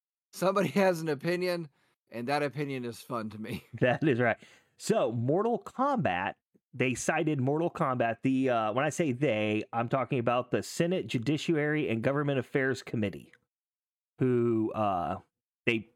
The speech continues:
Speaker 2: they made to oversee video game violence. They said Mortal Kombat was the first video game to feature lifelike, realistic violence.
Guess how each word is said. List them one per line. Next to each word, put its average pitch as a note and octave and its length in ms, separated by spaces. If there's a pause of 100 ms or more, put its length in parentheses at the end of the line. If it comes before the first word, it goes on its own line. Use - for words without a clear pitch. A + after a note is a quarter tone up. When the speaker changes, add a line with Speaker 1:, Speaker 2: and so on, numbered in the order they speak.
Speaker 2:
they B2 140
made A#2+ 580 (880)
to A#2 440
oversee C3+ 640
video B2 280
game A2+ 200
violence. G2 500 (720)
They C3+ 100
said D3 220
Mortal F3+ 240
Kombat E3 480
was B2+ 140
the A#2+ 100
first G3 360
video G#3 260
game C3+ 320
to B2 300
feature C3+ 520
lifelike, C#3+ 640
realistic C#3+ 760
violence. G2+ 720